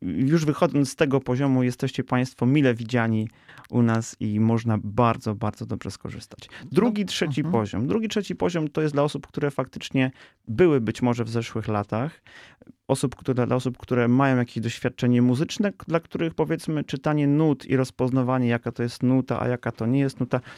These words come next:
Speaker 1: to nie jest już problem, bo tam drugi, trzeci poziom, e, zajmuje się rytmem, zajmuje się w tym, w to w-, wchodzeniem w to słowo śpiewane, jak często się mówi o chorale gregoriańskim, czyli rytmie, która nuta jest dłuższa, która krótsza i dlaczego.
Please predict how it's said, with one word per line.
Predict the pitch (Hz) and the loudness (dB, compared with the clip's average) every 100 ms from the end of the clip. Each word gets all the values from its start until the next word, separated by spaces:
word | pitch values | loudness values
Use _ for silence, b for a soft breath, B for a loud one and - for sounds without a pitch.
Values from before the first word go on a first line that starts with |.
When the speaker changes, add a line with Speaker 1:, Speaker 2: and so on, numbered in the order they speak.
| B | B
Speaker 1:
to | |
nie | 180 | 0
jest | 160 147 | 0 -2
już | 135 | -4
problem, | - 123 107 - 69 | 2 2 2 -4 -4
bo | 113 | -4
tam | - 170 165 135 | 0 0 2 2
drugi, | 165 165 | 0 -2
trzeci | - 151 135 | -6 -6 -4
poziom, | 123 143 143 135 B B B B - 127 | -4 0 2 0 B B B B -2 2
e, | |
zajmuje | 120 135 143 139 135 | 4 4 4 2 2
się | - 123 131 - _ - | 0 0 0 -6 _ -4
rytmem, | 113 139 143 - 120 117 | 2 2 2 2 2 2
zajmuje | 117 120 127 123 | 2 2 2 0
się | - 127 | -2 -6
w | |
tym, | - 127 123 | -2 0 0
w | - | -4
to | - 123 | -6 -6
w-, | - - | -6 -20
wchodzeniem | _ 143 127 139 131 | _ -2 0 2 2
w | 123 | 0
to | 127 | -4
słowo | - - 143 123 | -4 0 0 0
śpiewane, | 123 - 131 123 120 101 | -4 0 2 2 2 -2
jak | 104 - | -8 -12
często | - 131 - 123 | -10 -10 -8 -8
się | 120 | -4
mówi | 113 113 | -2 -2
o | 113 | -4
chorale | - 120 117 | -4 -2 -2
gregoriańskim, | 113 113 113 120 110 - - - | -2 -2 0 0 0 -4 -10 -18
czyli | - 104 110 | -10 -2 2
rytmie, | 135 131 - 107 110 B B | 2 0 -2 -4 -4 B B
która | - - 117 | -10 -2 0
nuta | 117 113 | 0 -2
jest | 107 | -2
dłuższa, | 117 165 - - 107 | -2 -2 -2 -8 -10
która | - 113 | -6 -6
krótsza | - 135 135 - 101 | -4 -4 -4 -8 -10
i | 101 | -6
dlaczego. | 107 107 156 147 120 | -6 -4 -2 0 0